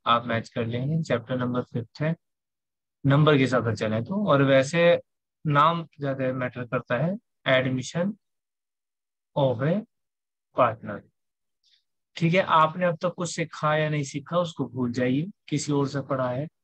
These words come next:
या नहीं पढ़ा है, आप उसको भूल जाइए। आज से जो भी हमारी class start होगी,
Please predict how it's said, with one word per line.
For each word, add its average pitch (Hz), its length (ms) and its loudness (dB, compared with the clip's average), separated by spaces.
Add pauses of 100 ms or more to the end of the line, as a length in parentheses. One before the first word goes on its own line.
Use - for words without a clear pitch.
(100)
या 139 100 -2
नहीं 123 220 -4
पढ़ा 123 200 -4
है, 135 200 -8 (500)
आप 143 200 0
उसको - 240 -2
भूल 117 240 -4
जाइए। 120 400 0 (460)
आज 143 220 6
से 180 240 -4
जो 170 160 2
भी 165 120 2
हमारी 160 260 2
class 156 320 -2 (380)
start 139 420 0
होगी, 143 400 0